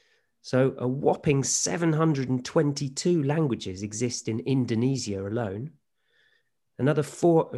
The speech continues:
uh, four hundred and fifty in India, two hundred in Australia, and so on. So contact between these different communities means learning other languages,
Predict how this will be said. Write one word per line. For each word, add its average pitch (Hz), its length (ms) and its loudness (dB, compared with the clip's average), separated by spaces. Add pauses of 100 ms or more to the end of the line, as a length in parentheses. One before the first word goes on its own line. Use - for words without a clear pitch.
(120)
uh, 120 60 -8
four 175 300 4
hundred 139 300 0
and 123 120 -2
fifty 120 500 -2
in 110 140 0
India, 131 500 0 (840)
two 160 240 4
hundred 139 380 4
in 113 120 2
Australia, 107 520 -2
and 110 140 -6
so 156 240 0
on. 95 140 -10 (1120)
So 139 240 2 (260)
contact 185 560 0
between 139 520 0
these 117 160 -4
different 127 360 -6
communities 127 760 -4 (400)
means 113 280 0
learning 123 500 2
other 110 120 -2
languages, 123 680 -4